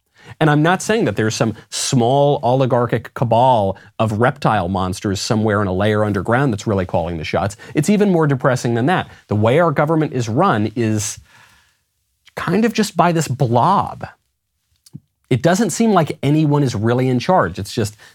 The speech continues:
this alphabet agency does this and that alphabet agency does that. And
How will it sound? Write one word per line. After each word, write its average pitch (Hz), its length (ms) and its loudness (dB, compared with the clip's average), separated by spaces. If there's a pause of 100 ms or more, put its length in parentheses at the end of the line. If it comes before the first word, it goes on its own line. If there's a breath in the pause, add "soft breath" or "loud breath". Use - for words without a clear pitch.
this 120 240 2
alphabet 151 480 2
agency 143 440 0
does 139 240 0
this 123 280 -2
and 95 100 -2
that 104 180 -2
alphabet 135 420 0
agency 139 440 0
does 135 280 0
that. 98 360 0 (360 loud breath)
And 110 320 0